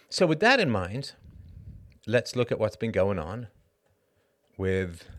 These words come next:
Mister Baldwin. And this, so I did a show. It's funny, I was just talking about this with my daughter, and she said, "We should do a show together." I hadn't, she hadn't thought of doing a show with her, but we decided to do a show, to, or she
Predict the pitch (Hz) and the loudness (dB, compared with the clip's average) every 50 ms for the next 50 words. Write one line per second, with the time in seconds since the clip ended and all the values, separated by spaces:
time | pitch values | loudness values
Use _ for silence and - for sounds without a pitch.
0 | - _ _ _ _ _ _ _ _ _ _ _ _ _ _ _ _ _ _ - | -20 _ _ _ _ _ _ _ _ _ _ _ _ _ _ _ _ _ _ -8
1 | - 107 - - - 127 - 214 254 277 - - - - - - - _ _ _ | -6 -4 -4 -4 -2 2 4 6 6 6 4 2 -4 -8 -10 -14 -20 _ _ _
2 | _ _ _ - 107 101 95 139 143 143 - - - _ _ - - - 117 110 | _ _ _ -4 -4 0 2 0 0 0 -2 -10 -14 _ _ -12 -4 0 0 0
3 | 110 131 120 107 - - 123 107 107 107 98 - - - _ _ _ _ - 131 | 0 0 -2 -2 0 2 4 6 6 4 2 0 -6 -16 _ _ _ _ -8 -8
4 | - - 151 143 127 113 - 110 110 104 104 104 - - - 98 - 127 - - | -4 -2 0 0 2 2 2 2 2 2 0 -2 -6 -8 -8 -8 -8 -8 -4 -2
5 | 147 139 - - 113 101 101 95 87 98 101 92 - - 104 90 95 92 92 107 | -2 -2 -2 0 0 2 2 2 2 -2 -4 -4 -4 -6 -6 -4 -2 -2 0 0
6 | 127 143 117 95 95 92 - - - - 110 95 92 - - - - _ - 123 | 0 0 2 0 0 -2 -6 -8 0 2 2 2 2 0 -10 -20 -8 _ 0 2
7 | 120 147 156 214 240 220 - 285 302 269 196 165 123 92 87 - - - 90 87 | 2 2 2 2 4 4 4 4 4 4 4 4 4 4 2 -4 -6 -6 -6 -6
8 | 85 - - 92 87 85 85 - 120 127 107 92 - 104 95 92 90 - 92 87 | -8 -8 -6 -6 -4 -4 -2 0 0 0 0 0 -2 -2 -2 -2 -2 -2 -2 -2
9 | 85 87 - 107 135 131 104 - 90 87 87 - 90 85 85 85 - - - 107 | -2 -2 -2 -2 -2 -2 -4 -6 -8 -10 -8 -6 -6 -6 -6 -8 -12 -10 -6 -6
10 | 98 90 - - 92 85 - 92 95 90 - - - 151 123 104 | -6 -4 -4 -4 -4 -4 -4 -6 -6 -6 -6 -6 -4 -2 -4 -4